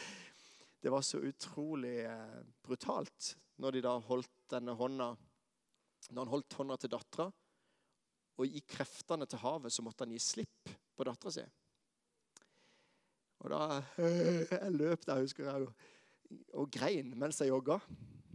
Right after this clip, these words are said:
Og så rett etterpå så traff jeg Martha, og det var jo hyggelig. Men det var, men det var bare sånn, eh, det er så brutalt dette livet.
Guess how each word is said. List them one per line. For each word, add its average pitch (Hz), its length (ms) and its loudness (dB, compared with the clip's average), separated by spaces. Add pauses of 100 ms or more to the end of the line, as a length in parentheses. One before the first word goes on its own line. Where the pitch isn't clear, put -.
(160)
Og - 80 -6
så 131 120 0
rett - 160 -2
etterpå - 240 0
så - 160 0
traff 151 160 -2
jeg 131 80 0
Martha, 139 320 2
og 131 80 0
det 139 60 2
var 139 100 2
jo 127 80 2
hyggelig. 123 200 0 (380)
Men 156 120 4
det 165 60 8
var, 180 220 8
men 185 140 4
det 175 80 6
var 175 100 10
bare 170 240 6
sånn, 165 140 2 (840)
eh, 131 260 -8 (1120)
det 147 80 0
er - 60 2
så 170 100 -2
brutalt 247 500 2
dette - 200 0
livet. 104 340 -8